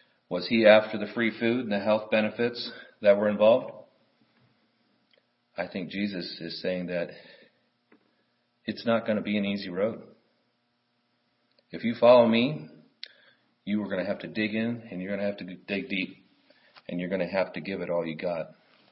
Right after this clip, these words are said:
The road is not gonna be smooth. It's gonna take concentration.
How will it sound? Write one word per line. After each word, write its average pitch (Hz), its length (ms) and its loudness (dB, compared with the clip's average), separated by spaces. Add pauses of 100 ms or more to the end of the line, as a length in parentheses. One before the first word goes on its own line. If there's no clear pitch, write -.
(1700)
The - 60 -12
road 104 260 2
is 110 120 -6
not 117 220 4
gonna 113 160 2
be 104 120 0
smooth. 113 380 -2 (2000)
It's - 100 -20
gonna 95 200 -8
take 98 300 -8 (360)
concentration. 90 840 -8